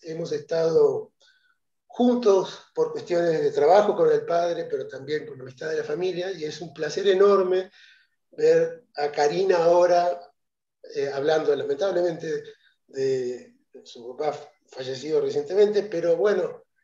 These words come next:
creo que es la persona indicada para contarnos porque la vida que, de, y los logros de su padre.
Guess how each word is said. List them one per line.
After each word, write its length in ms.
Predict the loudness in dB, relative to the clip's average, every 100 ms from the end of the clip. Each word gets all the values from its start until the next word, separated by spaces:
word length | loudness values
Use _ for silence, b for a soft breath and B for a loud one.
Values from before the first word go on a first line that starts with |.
| _ _ _ -2
creo 200 | 0 2
que 100 | 0
es 40 |
la 100 | -2
persona 300 | -4 -2 -2
indicada 920 | -2 -4 -4 4 4 6 2 0 -8 _ _ _
para 400 | -2 0 0 2
contarnos 640 | 2 4 4 4 2 -2 -6
porque 420 | -8 -8 -10 -12 _ _
la 180 | -8 -4
vida 400 | -2 4 4 2
que, 320 | -2 -6 -6
de, 320 | -8 -10 -12 -14
y 100 | -12
los 160 | -12 -2
logros 320 | 0 0 -2
de 80 | -8
su 160 | -14 -18
padre. 220 | -20